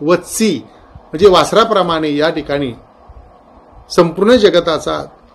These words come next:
सांभाळ करणारा, म्हणून जगतवत्स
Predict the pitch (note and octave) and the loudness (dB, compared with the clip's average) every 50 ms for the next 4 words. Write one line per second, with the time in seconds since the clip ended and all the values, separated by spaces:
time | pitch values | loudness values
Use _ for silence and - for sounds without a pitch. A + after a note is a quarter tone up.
0 | _ _ - - _ _ _ _ _ _ _ - - - - G3 F3+ F3 F3 F3 | _ _ -20 -20 _ _ _ _ _ _ _ -14 -8 -2 0 2 2 4 4 4
1 | G3 G#3 A3 A3+ - G3 E3 D#3 D3 C#3+ C3+ B2 A#2+ B2 C3 D3+ F3+ F#3+ E3 C3+ | 6 6 6 4 4 2 0 0 0 -2 -2 -2 -2 -4 -4 -4 -4 -4 -2 2
2 | C#3+ E3 F#3 A#3 G#3+ A#3 G#3 G3 - - - - - - - - | 4 4 6 6 6 6 6 4 2 0 -4 -16 -18 -18 -10 -6